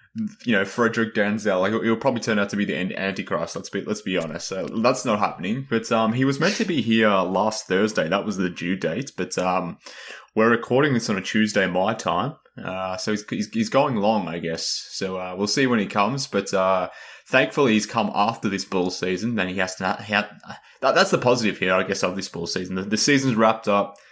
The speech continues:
Don't have to think about it anymore. He didn't get to witness another losing season. So hopefully, when he does arrive from now on, it will only be good, good Bulls things that he has to experience. At least that's what I'm <laughs> hoping for.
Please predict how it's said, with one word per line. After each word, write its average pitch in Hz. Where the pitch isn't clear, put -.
Don't 135
have 131
to 120
think 107
about 101
it 101
anymore. 95
He 127
didn't 135
get 117
to 110
witness 104
another 101
losing 101
season. 101
So 104
hopefully, 101
when 107
he 104
does 113
arrive 101
from 117
now 98
on, 139
it 120
will 123
only 139
be 139
good, 147
good 143
Bulls 165
things 104
that 98
he 87
has 87
to 85
experience. 90
At 98
least -
that's 123
what 117
I'm 117
<laughs> -
hoping 117
for. -